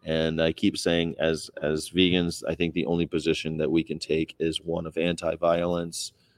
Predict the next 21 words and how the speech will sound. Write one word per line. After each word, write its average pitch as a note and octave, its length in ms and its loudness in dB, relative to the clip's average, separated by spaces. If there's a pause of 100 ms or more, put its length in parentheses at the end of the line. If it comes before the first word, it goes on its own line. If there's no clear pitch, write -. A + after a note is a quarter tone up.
(340)
if G2+ 180 6
you G2 80 6
care. E2+ 460 4 (760)
If F#2 120 -4
you F#2+ 80 4
care A2+ 280 8
about A2 280 8
anti-violence G2 920 4
and E2 100 -4
anti-oppression, F2 840 2
I D#2 100 0
think F2 240 -2
that's D#2+ 220 0
the E2+ 120 -2
only E2+ 200 0
stance E2 360 -2
we E2 80 0
can D#2+ 140 -4
take. D#2 420 -2 (680)
And, E2 500 2
um, D#2+ 500 2